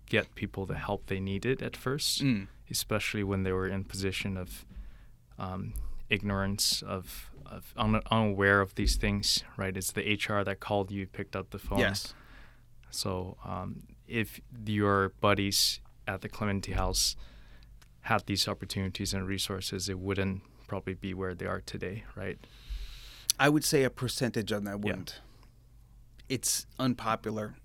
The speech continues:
Speaker 2: Some people,
Speaker 1: Yeah.
Speaker 2: they're just not
Speaker 1: I think it's a, just a reality of life where people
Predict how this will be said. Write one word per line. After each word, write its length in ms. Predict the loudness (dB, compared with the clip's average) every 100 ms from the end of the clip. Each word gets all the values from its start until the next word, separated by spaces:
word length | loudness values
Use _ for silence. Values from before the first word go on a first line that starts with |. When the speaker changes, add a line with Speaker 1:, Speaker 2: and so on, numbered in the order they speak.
| -20 -20 -20 -10
Speaker 2:
Some 280 | -4 0 0
people, 500 | 0 -2 2 0 -2 -8 -20 -20 -20 -14 -10
Speaker 1:
Yeah. 180 | -8 -10 -14 -18 -2
Speaker 2:
they're 140 | -2
just 240 | 0 -2 0
not 320 | 2 2 0 -2 -2 -2 -6 -12 -4
Speaker 1:
I 40 | 4
think 140 | 6
it's 140 | 6
a, 80 | 4
just 280 | 4 2 4
a 40 | 4
reality 500 | 6 6 4 2 -2
of 180 | 0 4
life 260 | 4 6
where 120 | 0
people 480 | 0 -2 0 0 -2